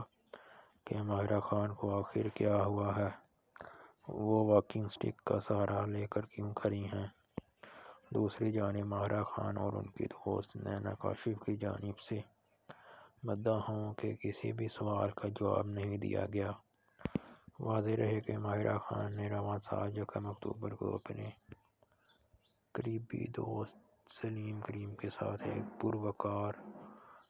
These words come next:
तकरीब के दौरान शादी की थी। पाकिस्तान समेत भारत में भी अदाकारा की इस दूसरी शादी के खूब चर्चे हुए थे। सलीम करीम के साथ माहिरा खान की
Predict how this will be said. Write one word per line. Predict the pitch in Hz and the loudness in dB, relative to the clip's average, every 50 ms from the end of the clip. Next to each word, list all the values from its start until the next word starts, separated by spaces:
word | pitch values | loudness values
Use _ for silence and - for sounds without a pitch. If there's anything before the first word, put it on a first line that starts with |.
| _ _ _ - | _ _ _ -8
तकरीब | 139 - - 117 117 113 107 107 110 - - | -6 -2 -2 0 0 2 0 0 -2 0 0
के | 107 104 | 0 2
दौरान | 107 107 107 107 101 101 101 101 104 - - - - - - _ _ - - - | 2 0 -2 -2 -2 -2 -2 -4 -6 -8 -12 -14 -16 -18 -20 _ _ -16 -8 -6
शादी | 117 107 101 101 107 110 | -4 -4 -4 -4 -4 -6
की | - - 113 107 | -4 -4 -4 -4
थी। | - - - 110 - - - - - - - - - _ _ _ - _ - - - - - - - _ _ _ _ - - | -6 -8 -12 -14 -14 -16 -16 -16 -16 -16 -18 -20 -20 _ _ _ -20 _ -20 -16 -16 -16 -16 -16 -20 _ _ _ _ -8 -2
पाकिस्तान | - - 57 - - - - 117 117 113 113 110 | 0 0 0 0 -4 -4 -2 -2 -2 0 -2 -4
समेत | - - 117 113 110 107 104 101 | -8 -8 -6 -6 -4 -4 -4 -4
भारत | 104 107 104 104 104 107 107 - - 110 | -4 -4 -2 -2 -2 -2 -4 -6 -6 -6
में | 104 104 104 101 | -6 -6 -6 -6
भी | 104 101 104 104 | -6 -6 -6 -6
अदाकारा | 101 104 104 101 101 101 - - 104 101 101 104 104 104 | -6 -4 -2 -2 -4 -4 -2 -2 0 0 0 -2 -4 -4
की | - - 113 | -4 -4 -6
इस | - - - - - - | -8 -8 -10 -14 -14 -14
दूसरी | - - - - - - 117 110 104 - - - - - - | -14 -14 -18 -14 -6 -4 -2 -2 -2 -4 -8 -14 -16 -2 2
शादी | - 117 107 104 - - 113 | 4 4 4 4 0 -6 -8
के | - - - | -8 -8 -8
खूब | - - - - - 113 113 113 113 117 - - - _ _ _ _ - - - - - - _ _ _ _ - | -8 -8 -6 -2 0 0 2 0 0 -2 -6 -10 -18 _ _ _ _ -20 -20 -20 -20 -20 -20 _ _ _ _ -2
चर्चे | - 117 113 - - - 113 107 101 - | -2 -2 -2 -4 -4 -2 -2 -2 0 0
हुए | 113 107 107 104 101 - - | -2 0 0 -2 -4 -4 -4
थे। | 110 110 107 - _ _ _ _ _ _ _ _ _ - - - _ _ _ - - - - - - - - - - - | -4 -6 -6 -8 _ _ _ _ _ _ _ _ _ -20 -20 -20 _ _ _ -20 -20 -20 -18 -16 -16 -14 -14 -16 -14 -14
सलीम | - - 123 117 113 110 110 107 110 110 | -8 -4 -2 -2 -2 -2 -2 -2 -4 -4
करीम | - - - 107 107 107 104 104 107 | -4 -2 -2 0 -2 -2 -2 -4 -6
के | - - 110 107 | -4 -4 -4 -4
साथ | - - 107 104 104 107 101 - - _ _ _ - - | -2 -2 -2 0 0 -2 -4 -4 -8 _ _ _ -14 -8
माहिरा | 107 107 101 104 110 110 107 104 | -6 -2 0 0 0 0 0 -2
खान | 101 - - 104 104 107 107 107 | -2 -2 -4 -4 -4 -4 -4 -6
की | - 113 | -4 -4